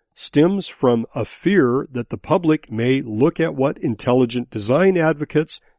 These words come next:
and Shutter's creationists have to say about origins.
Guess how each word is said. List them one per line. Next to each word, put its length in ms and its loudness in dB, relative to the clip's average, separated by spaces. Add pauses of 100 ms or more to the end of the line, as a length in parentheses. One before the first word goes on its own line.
(140)
and 340 -4
Shutter's 800 -4 (180)
creationists 920 -2 (220)
have 220 -4
to 60 -8
say 400 0
about 300 0
origins. 640 -2